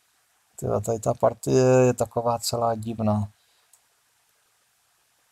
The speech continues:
Ne, já tam mám D, D čtyři teďka, mám kliku. Na věž sem mám D čtyři. Já jsem totiž původně myslel, že bych musel zahrát věž B dva,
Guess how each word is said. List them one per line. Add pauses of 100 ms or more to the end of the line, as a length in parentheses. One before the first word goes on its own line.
(760)
Ne,
já
tam
mám
D, (160)
D
čtyři
teďka,
mám
kliku. (580)
Na
věž
sem
mám
D (100)
čtyři. (2250)
Já
jsem
totiž
původně
myslel,
že
bych
musel
zahrát
věž
B
dva,